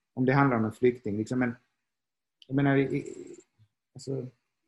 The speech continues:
allt, allt, de, de, de största invandrargruppen är, är, är inva-, arbetskraftsinvandring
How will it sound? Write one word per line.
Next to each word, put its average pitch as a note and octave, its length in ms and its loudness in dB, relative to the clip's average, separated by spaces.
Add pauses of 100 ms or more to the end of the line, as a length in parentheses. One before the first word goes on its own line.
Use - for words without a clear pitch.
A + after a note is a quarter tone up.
(360)
allt, E3+ 340 4
allt, E3 240 4
de, D3+ 80 2
de, D3+ 160 2
de D#3+ 300 4
största D#3 440 4
invandrargruppen C#3 760 2
är, B2 140 2
är, C3+ 440 -2
är C#3+ 80 -2
inva-, F3+ 440 2 (300)
arbetskraftsinvandring F3+ 1200 2